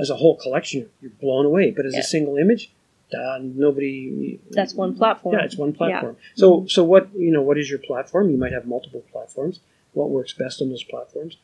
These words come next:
Speaker 1: Who are you as an artist?
Speaker 2: Mm-hmm.
Speaker 1: Um, and I think th-, the one difficult thing with social media is it does kind of breed a,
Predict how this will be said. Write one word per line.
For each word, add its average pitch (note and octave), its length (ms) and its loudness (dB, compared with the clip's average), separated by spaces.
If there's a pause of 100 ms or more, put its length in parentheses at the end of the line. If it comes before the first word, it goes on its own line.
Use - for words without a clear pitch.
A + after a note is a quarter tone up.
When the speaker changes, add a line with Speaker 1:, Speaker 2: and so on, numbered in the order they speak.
Speaker 1:
Who F3+ 120 4
are E3+ 120 4
you D3+ 200 0
as B2+ 80 -2
an B2 80 -10
artist? C3 520 -6
Speaker 2:
Mm-hmm. F#3 380 -12
Speaker 1:
Um, C#3+ 280 -2 (220)
and D#3+ 140 -2
I D#3 80 0
think F#3+ 360 -2 (640)
th-, C#3+ 240 -20 (340)
the D3 100 4
one D3 260 0
difficult C3 460 -6
thing A#2+ 200 -10
with A#2 80 -20
social B2 320 -12
media C3 320 -2
is A#2 120 -16
it - 160 -20
does C3+ 340 0 (520)
kind E3+ 380 -2
of B2 240 -2
breed C3 400 -10
a, A#2 340 -6